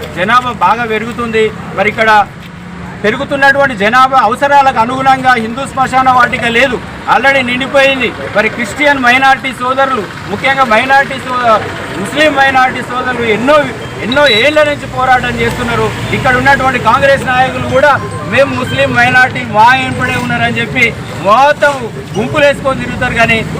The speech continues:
పాపం ఆ ముస్లిం మైనారిటీలకు చేసింది ఏమీ లేదు. కనీసం ఒక శ్మశాన వాటికకు జాగ ఇప్పించలేనటువంటి పరిస్థితిలో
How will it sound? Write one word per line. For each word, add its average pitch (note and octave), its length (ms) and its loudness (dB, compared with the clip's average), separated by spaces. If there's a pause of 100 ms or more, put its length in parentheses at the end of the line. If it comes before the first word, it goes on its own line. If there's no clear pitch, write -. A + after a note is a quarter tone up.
పాపం A3+ 300 0
ఆ A3 60 2
ముస్లిం C4 400 -2
మైనారిటీలకు B3 840 0 (280)
చేసింది B3 440 2
ఏమీ C4 160 -2
లేదు. A#3+ 360 -2 (240)
కనీసం D4+ 440 2 (300)
ఒక A3 300 2 (440)
శ్మశాన C#4+ 400 2
వాటికకు C#4+ 440 0
జాగ G#3+ 320 2
ఇప్పించలేనటువంటి A#3 680 -4
పరిస్థితిలో G#3+ 580 -2